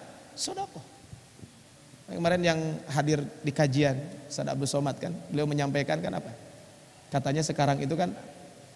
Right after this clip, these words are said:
ada laki-laki soleh, ada laki-laki solehah. Ya, betul ya? Ya. Kan ada laki-laki soleh, ada laki-laki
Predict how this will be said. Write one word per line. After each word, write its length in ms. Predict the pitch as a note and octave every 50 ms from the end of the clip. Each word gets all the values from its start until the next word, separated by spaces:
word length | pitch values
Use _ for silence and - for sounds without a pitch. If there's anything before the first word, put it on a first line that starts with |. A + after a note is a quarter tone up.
| - - - - E3
ada 240 | C#3+ C3+ C#3 C#3
laki-laki 500 | C#3 C#3 C3+ - - C#3+ C#3 C3 C3 D3+
soleh, 320 | C3+ - C3+ B2+ C3+ E3+ G3+
ada 220 | G3 - C#3+ C#3 C#3
laki-laki 480 | C3 - C#3+ C3+ B2+ - - A3+ - - - - - - - - - - - - - - - - - -
solehah. 480 | - - - C3 B2+ B2 A#2+ A2 A#2 A2+
Ya, 220 | G#2 D3 D#3+ C3+ C3+
betul 260 | D3+ F3 A#3+ G#3+ D#3
ya? 80 | - - - - - - - - - - - - - - - - - - - - - -
Ya. 120 | D3 A#2 F#2+ - - - - - - - - - - -
Kan 160 | - G#3+ F3+ E3
ada 160 | D#3+ D#3 B2+
laki-laki 320 | - - - - C3 D#3
soleh, 240 | - - C3+ D3+ F3+
ada 120 | E3+ D#3 D3
laki-laki 400 | C#3+ - - C#3+ C3 - F3 G#3+